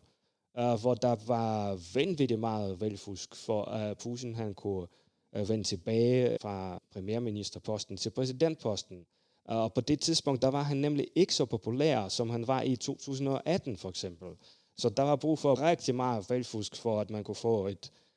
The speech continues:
resultat, der bare var sådan nogenlunde overbevisende. Hvis vi tager regionalvalgene sidste år, byrådsvalget i Moskva, borgmestervalget i Sankt Petersborg, der var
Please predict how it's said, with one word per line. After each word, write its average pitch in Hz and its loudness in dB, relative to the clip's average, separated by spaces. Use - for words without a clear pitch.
resultat, 107 0
der 104 -2
bare 101 -2
var 95 -6
sådan 92 -10
nogenlunde 113 2
overbevisende. 98 -2
Hvis 117 -4
vi 123 2
tager 143 2
regionalvalgene 107 0
sidste - 0
år, 95 -2
byrådsvalget 117 -2
i 104 -4
Moskva, 117 0
borgmestervalget 117 2
i 107 -2
Sankt 98 -4
Petersborg, 127 0
der 120 2
var 123 2